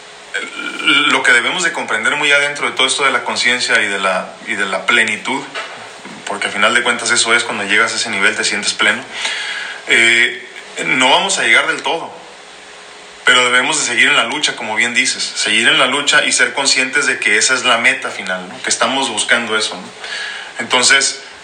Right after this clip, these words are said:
eh, cada uno vamos marcando nuestro camino, pero, pero con el tiempo te vas dando cuenta que, que, que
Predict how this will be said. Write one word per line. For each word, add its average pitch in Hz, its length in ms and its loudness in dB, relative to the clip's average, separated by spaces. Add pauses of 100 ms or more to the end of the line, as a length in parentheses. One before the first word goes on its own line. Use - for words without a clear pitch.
eh, 62 360 0
cada - 240 2
uno 156 200 -2
vamos 151 260 0
marcando 139 360 0
nuestro - 260 -4
camino, 123 420 0
pero, 110 320 0
pero - 160 0
con 113 120 0
el - 100 -2
tiempo 127 240 0
te - 100 0
vas 131 140 2
dando 135 240 -4
cuenta 131 320 0
que, 107 180 2
que, 98 320 -4
que 92 340 -4